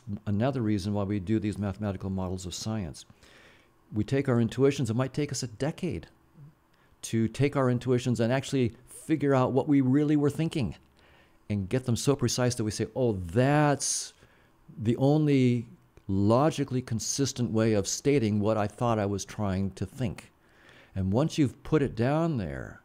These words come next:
then all of a sudden you become a student. That thing that you've written down is going to teach you. And that's what I have with this theory of conscious agents. When I wrote it down, I had no idea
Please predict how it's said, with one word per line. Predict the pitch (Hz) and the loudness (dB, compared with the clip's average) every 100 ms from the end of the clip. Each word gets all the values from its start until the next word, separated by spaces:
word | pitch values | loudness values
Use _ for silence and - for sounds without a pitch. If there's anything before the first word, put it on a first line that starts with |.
| _ _ _ _ - | _ _ _ _ -6
then | 95 131 160 | 0 2 2
all | 143 135 | 2 2
of | |
a | 117 | 0
sudden | - 131 131 98 92 90 | 0 0 0 0 -4 -4
you | 98 120 | -4 -2
become | 131 123 110 | -2 -2 -2
a | |
student. | - - 123 - - _ _ _ | -4 -6 -6 -8 -14 _ _ _
That | 101 139 170 - | -4 -2 -2 -2
thing | 123 107 67 73 | -2 -2 -4 -8
that | 78 - | -8 -8
you've | 95 | -6
written | 110 92 | -6 -6
down | 101 104 50 - - _ _ _ _ _ _ | -6 -6 -10 -14 -20 _ _ _ _ _ _
is | 110 95 | -4 -2
going | 107 | 0
to | 104 | -2
teach | - 123 127 85 | -2 -8 -6 -6
you. | 82 | -4
And | 104 | -2
that's | 127 | -2
what | 151 | 2
I | 135 | 2
have | 139 | 2
with | 120 | 0
this | 110 | -4
theory | - 117 | -2 -2
of | 98 | 0
conscious | - 101 92 104 | -2 -4 -4 -6
agents. | 113 - 73 - - - - | -6 -8 -14 -18 -20 -20 -4
When | 117 | 0
I | 131 | 4
wrote | 185 160 | 4 4
it | |
down, | 120 120 | 2 2
I | 123 | 2
had | 143 92 | 0 0
no | 107 120 | 2 2
idea | 98 90 98 76 | 2 0 -4 -4